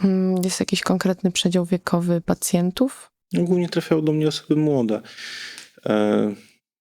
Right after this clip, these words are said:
Speaker 2: tutaj, jeżeli chodzi o samą tą kwestię pracy w ortopedii, e, ciężko jest powiedzieć o przedziale wiekowym, bo psują się wszyscy, nie? Czy to będą osoby w twoim wieku, czy już tacy starsi panowie jak ja, czy,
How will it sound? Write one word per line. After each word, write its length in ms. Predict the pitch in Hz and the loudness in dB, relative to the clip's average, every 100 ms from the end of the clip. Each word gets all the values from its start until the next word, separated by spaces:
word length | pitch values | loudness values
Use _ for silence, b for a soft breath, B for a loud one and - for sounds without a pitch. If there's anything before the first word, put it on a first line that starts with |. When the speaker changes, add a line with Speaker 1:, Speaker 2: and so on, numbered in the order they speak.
| - | -4
Speaker 2:
tutaj, 220 | 127 131 | 0 2
jeżeli 260 | 127 131 | 2 0
chodzi 280 | 127 123 120 | 0 0 2
o 60 | 120 | 0
samą 520 | - 123 120 117 117 | 0 2 2 2 0
tą 140 | - 110 | 0 0
kwestię 360 | - 113 - | 0 0 -2
pracy 460 | - 117 - 110 107 | 0 -2 2 0 0
w 340 | - - - | -4 -12 -2
ortopedii, 1000 | 110 110 101 - 113 113 113 110 113 113 | 0 0 0 0 0 2 2 0 0 0
e, 220 | 113 110 107 | 2 0 -2
ciężko 500 | - 120 117 - 113 | -2 0 0 0 0
jest 340 | 110 110 - | 2 -2 -8
powiedzieć 540 | - 117 110 110 110 - | -2 2 2 2 2 0
o 60 | |
przedziale 480 | 98 - 107 113 110 | 0 0 2 2 2
wiekowym, 460 | 107 107 110 113 110 | 0 0 0 2 0
bo 80 | |
psują 380 | 107 - 107 107 | -2 0 2 2
się 120 | 104 | 0
wszyscy, 420 | 101 - - - - | -2 -2 -4 -4 -4
nie? 120 | - 110 B B _ _ _ _ _ _ _ - | -4 -4 B B _ _ _ _ _ _ _ -8
Czy 100 | - | -2
to 100 | 123 | 2
będą 220 | 120 123 | 2 2
osoby 300 | 120 - 117 | 0 0 0
w 60 | 107 | 0
twoim 360 | - 110 117 | 0 2 2
wieku, 500 | 117 120 - 131 135 135 | 2 0 2 2 2 -2
czy 160 | - | 0
już 220 | 107 107 - | 2 2 0
tacy 240 | - - | -2 -2
starsi 380 | - 107 101 - | -2 -2 -2 -2
panowie 360 | 113 110 104 | 0 0 2
jak 240 | 107 104 - | 0 0 0
ja, 220 | 104 107 | 2 2
czy, 640 | - - 98 101 101 101 | -2 0 0 2 0 0